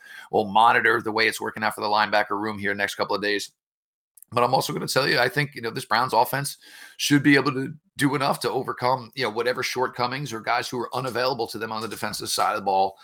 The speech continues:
on Sunday. Um, just a couple things here. Uh, you know, all the folks, you know, I know a lot of Browns fans down in Florida. Obviously, everybody be safe. You know, uh,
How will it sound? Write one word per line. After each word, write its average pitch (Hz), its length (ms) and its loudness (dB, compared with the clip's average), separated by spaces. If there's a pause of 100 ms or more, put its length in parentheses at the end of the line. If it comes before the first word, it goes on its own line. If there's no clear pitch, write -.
(340)
on 104 260 4
Sunday. 90 600 0 (320)
Um, 110 600 2 (240)
just 151 260 2
a 156 160 4
couple 147 220 -2
things 123 200 -4
here. 110 140 0
Uh, 117 120 2
you 123 80 0
know, 110 80 0
all 135 200 4
the 131 60 4
folks, 120 320 0
you 113 120 -2
know, 101 120 -4
I 90 80 -2
know 104 260 -2
a - 20 0
lot 104 140 0
of 95 60 -6
Browns 101 280 0
fans 101 280 -2
down 101 220 0
in 98 80 -6
Florida. 98 440 0
Obviously, 95 340 0
everybody 104 320 -4
be 98 120 -12
safe. 104 460 0 (340)
You 104 120 -4
know, 95 200 -2
uh, 87 360 2